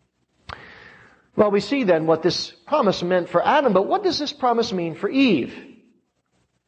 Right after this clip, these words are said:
Eve too had sinned. In fact, she sinned first, didn't she? Eve had turned out to be a bad helpmeet for her husband.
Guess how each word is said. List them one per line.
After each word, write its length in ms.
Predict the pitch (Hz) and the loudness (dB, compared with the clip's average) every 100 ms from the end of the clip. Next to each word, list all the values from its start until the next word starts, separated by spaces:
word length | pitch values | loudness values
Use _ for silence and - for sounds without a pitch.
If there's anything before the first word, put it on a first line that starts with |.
| _ _ _ _ _ _ _ _ | _ _ _ _ _ _ _ _
Eve 240 | - 170 - | 4 4 4
too 240 | - 254 | 2 4
had 160 | 135 120 | 4 0
sinned. 320 | - 190 - | -2 -6 -8
In 1040 | - - _ _ _ _ _ _ _ _ - | -18 -20 _ _ _ _ _ _ _ _ 0
fact, 220 | 156 - | 0 0
she 140 | 151 | -6
sinned 280 | - 147 110 | -6 -8 -8
first, 320 | - 277 - | -6 -4 -4
didn't 160 | 147 123 | -4 -6
she? 260 | - - - _ _ _ _ _ _ _ _ _ _ _ _ - | -8 -12 -16 _ _ _ _ _ _ _ _ _ _ _ _ 2
Eve 220 | 220 254 | 4 4
had 160 | 202 - | 2 2
turned 200 | 214 190 | 2 4
out 180 | 185 | 2
to 60 | 196 | 0
be 140 | 170 | 2
a 80 | 175 | 2
bad 720 | 143 175 190 233 175 156 123 - - | 2 2 4 4 4 2 -4 -10 -18
helpmeet 840 | - 160 165 - 147 175 135 - - - _ _ _ _ _ _ _ _ _ - | 0 2 2 -2 -6 -4 -4 -10 -18 -20 _ _ _ _ _ _ _ _ _ 0
for 140 | 190 | 4
her 120 | 202 | 4
husband. 420 | 180 254 - - | 4 0 -2 -12